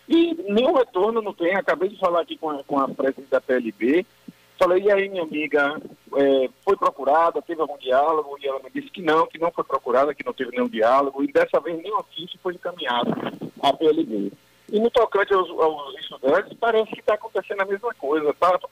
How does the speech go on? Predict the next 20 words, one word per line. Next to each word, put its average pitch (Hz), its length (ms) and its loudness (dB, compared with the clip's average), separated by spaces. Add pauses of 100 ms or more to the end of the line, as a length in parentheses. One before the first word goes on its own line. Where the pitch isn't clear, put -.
(160)
tá 185 140 2
faltando 196 480 0
esse, 190 360 -4
esse, 170 600 -2
esse - 280 0
diálogo, 190 520 4 (440)
até 285 220 2
mesmo 202 240 0
pra, 214 220 4
pra 208 260 0
se 208 140 -8
resolver 180 640 0
de 147 60 -4
uma 156 140 0
maneira 143 360 0
mais, 131 440 0 (600)
mais 143 160 0
pacífica, 151 600 -2
digamos 117 340 -2
assim, 123 500 0